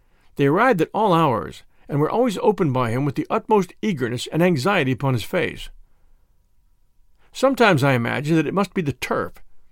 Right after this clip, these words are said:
and sometimes the stock exchange, but certainly he had some very urgent business going forwards which was not transacted upon the downs of Suffolk.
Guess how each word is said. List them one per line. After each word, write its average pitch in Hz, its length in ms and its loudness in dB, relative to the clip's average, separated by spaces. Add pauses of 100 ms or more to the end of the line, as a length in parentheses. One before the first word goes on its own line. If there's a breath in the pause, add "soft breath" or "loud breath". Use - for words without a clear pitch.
(240)
and 131 100 -6
sometimes 175 420 2
the 165 100 2
stock 214 320 -2
exchange, 101 580 -6 (580 soft breath)
but 147 100 -8
certainly 202 420 0
he 156 100 4
had 170 140 4
some 165 200 0
very 220 320 0
urgent 202 340 2
business 127 300 -2
going 170 280 0
forwards 156 440 -2
which 175 180 0
was 180 160 4
not 214 240 2
transacted 135 540 0
upon 156 240 -2
the 143 100 -2
downs 151 420 0
of 113 100 -2
Suffolk. - 440 -8